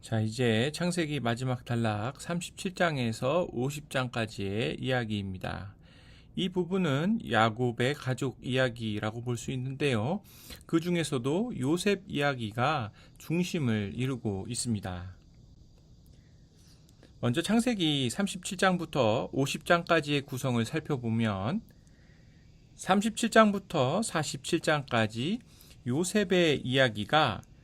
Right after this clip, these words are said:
창세기의 마지막 주요한 스토리로 등장을 합니다. 그런데 삼십팔 장에 갑자기 유다와 그의 며느리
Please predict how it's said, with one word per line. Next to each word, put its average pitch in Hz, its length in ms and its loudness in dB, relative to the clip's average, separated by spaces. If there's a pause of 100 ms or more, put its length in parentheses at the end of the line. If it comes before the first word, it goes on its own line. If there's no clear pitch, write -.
창세기의 190 600 0
마지막 113 680 0
주요한 127 640 0
스토리로 123 600 -2
등장을 127 480 0
합니다. 98 560 -4 (720)
그런데 190 560 2
삼십팔 220 560 0
장에 147 300 2
갑자기 113 680 -2 (560)
유다와 139 720 6 (400)
그의 135 340 2
며느리 143 640 2